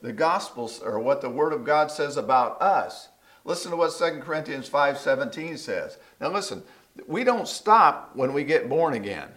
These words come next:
We keep going forward, getting new revelation, getting God, uh, insight on what, uh, life is really about. But he says in Second Corinthians,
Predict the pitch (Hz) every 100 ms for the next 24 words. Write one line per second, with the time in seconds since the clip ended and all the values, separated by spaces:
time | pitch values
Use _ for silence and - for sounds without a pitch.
0 | _ _ _ - 147 214 190 - 131 175
1 | 156 143 - 254 120 82 - - - 156
2 | 147 147 170 156 160 143 143 151 - 98
3 | 101 120 131 123 139 135 - - - _
4 | 104 104 104 139 156 - 135 110 104 98
5 | 101 123 - - 104 101 98 127 135 135
6 | 113 120 120 131 113 101 120 117 98 104
7 | 147 143 143 127 113 - 147 135 120 147
8 | 143 123 120